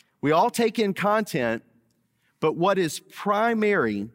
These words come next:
in our intake will have an overall s-, significant impact on our health, on our overall worldview, on our overall focus.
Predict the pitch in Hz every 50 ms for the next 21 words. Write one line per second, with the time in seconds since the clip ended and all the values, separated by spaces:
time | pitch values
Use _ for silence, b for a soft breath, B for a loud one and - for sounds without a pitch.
0 | _ _ - 151 156 156 151 - - 190 220 220 - - 156 123 120 120 - 143
1 | 139 143 165 151 147 135 135 127 - 156 165 196 180 196 185 170 165 160 156 -
2 | - - - - _ _ _ - - - 143 135 147 160 156 185 160 165 - -
3 | 151 147 151 - - 127 107 98 101 - - - - _ _ _ _ _ _ _
4 | _ _ - 117 117 117 120 120 131 165 147 113 101 101 - - - _ _ _
5 | _ _ _ _ _ _ _ - 120 135 131 135 139 151 156 147 151 139 139 135
6 | 135 131 131 156 160 170 165 139 110 110 104 101 101 98 98 113 - _ _ _
7 | _ - 117 127 139 139 98 123 123 123 135 127 123 127 131 - - 170 175 175
8 | - 104 - - - - -